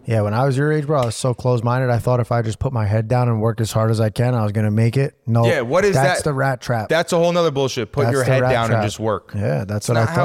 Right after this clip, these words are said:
Speaker 1: thought. That's
Speaker 2: works,
Speaker 1: what I
Speaker 2: bro.
Speaker 1: was taught.
Speaker 2: We live
Speaker 1: Just
Speaker 2: in a
Speaker 1: work as hard
Speaker 2: social
Speaker 1: as you
Speaker 2: world.
Speaker 1: can and bring value to where you're working, but no, no, no, no, no, no, no. That would make you the best employee ever,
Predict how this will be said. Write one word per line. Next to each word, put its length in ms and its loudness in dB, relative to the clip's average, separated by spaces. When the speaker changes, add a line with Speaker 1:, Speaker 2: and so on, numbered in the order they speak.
Speaker 1:
thought. 80 -4
That's 80 0
Speaker 2:
works, 120 0
Speaker 1:
what 80 0
I 100 2
Speaker 2:
bro. 80 0
Speaker 1:
was 120 -4
taught. 520 -4
Speaker 2:
We 80 -6
live 80 -2
Speaker 1:
Just 120 0
Speaker 2:
in 80 -2
a 40 0
Speaker 1:
work 200 0
as 40 -2
hard 160 2
Speaker 2:
social 180 2
Speaker 1:
as 100 0
you 60 0
Speaker 2:
world. 120 -2
Speaker 1:
can 220 0
and 140 -4
bring 220 0
value 440 0
to 120 0
where 160 2
you're 140 2
working, 480 0
but 220 -4
no, 160 2
no, 120 2
no, 120 0
no, 120 0
no, 140 -2
no, 180 -2
no. 200 -4
That 240 0
would 120 0
make 260 0
you 60 2
the 100 0
best 360 -2
employee 600 0
ever, 400 -2